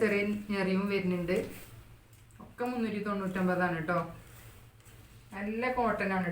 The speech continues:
ട്ടോ. ഇതാക്കണു നല്ല ഒരു ആകാശ നീല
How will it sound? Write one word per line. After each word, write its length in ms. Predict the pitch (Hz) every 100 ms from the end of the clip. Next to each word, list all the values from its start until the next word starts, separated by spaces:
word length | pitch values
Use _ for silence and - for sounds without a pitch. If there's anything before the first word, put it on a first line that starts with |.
| 170
ട്ടോ. 80 | 160 - - - - - - - - - - - - - - - -
ഇതാക്കണു 340 | 208 208 214 240 - - - - - - - 214
നല്ല 240 | 208 214 233 240 - 214
ഒരു 140 | 220 - - - - - - 202
ആകാശ 260 | 190 185 - 190
നീല 160 | 190